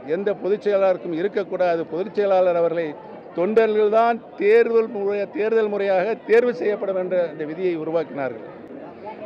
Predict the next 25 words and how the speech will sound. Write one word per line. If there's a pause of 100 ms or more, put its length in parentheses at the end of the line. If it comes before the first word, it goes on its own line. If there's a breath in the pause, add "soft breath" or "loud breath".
மற்ற
மற்ற
விதிகளும்
காலத்துக்கு
தகுந்த (100)
மாதிரி (760)
திருத்தம்
செய்யவோ (160)
அல்லது
ரத்து
செய்ய
உரிமை
உண்டு. (160)
ஆனால் (140)
இந்த (160)
ஒரு (100)
விதியை (100)
மட்டும் (560)
எந்த (180)
காலத்திலும் (1200)
யாராலும், (480)
அது (120)
பொதுக்குழுவாக
இருந்தாலும்
சரி,